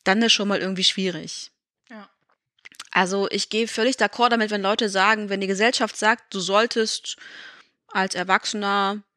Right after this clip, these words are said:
Speaker 1: irgendwie eine Art von Einkommen haben,
Speaker 2: Okay, das
Speaker 1: du
Speaker 2: hab ich
Speaker 1: solltest, ähm,
Speaker 2: abgehakt.
Speaker 1: du solltest gegen die wichtigsten Krankheiten geimpft sein.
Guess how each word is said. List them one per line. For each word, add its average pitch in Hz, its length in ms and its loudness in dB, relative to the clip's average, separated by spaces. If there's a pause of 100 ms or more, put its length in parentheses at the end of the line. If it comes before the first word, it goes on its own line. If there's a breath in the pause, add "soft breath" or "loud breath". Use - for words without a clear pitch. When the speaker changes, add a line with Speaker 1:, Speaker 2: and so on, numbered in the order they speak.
(1040)
Speaker 1:
irgendwie 214 400 0
eine 196 180 -2
Art 196 160 4
von 196 180 -6
Einkommen 233 600 2
haben, 247 600 0 (360)
Speaker 2:
Okay, 233 240 -6
das 226 100 -4
Speaker 1:
du 220 80 -4
Speaker 2:
hab 220 60 -2
ich - 60 -4
Speaker 1:
solltest, - 720 0
ähm, 277 60 -4
Speaker 2:
abgehakt. 226 580 0 (600 loud breath)
Speaker 1:
du 220 100 -4
solltest 220 500 2
gegen 220 220 2
die 208 100 0
wichtigsten 233 460 0
Krankheiten 233 640 0
geimpft 269 440 -2
sein. 294 300 2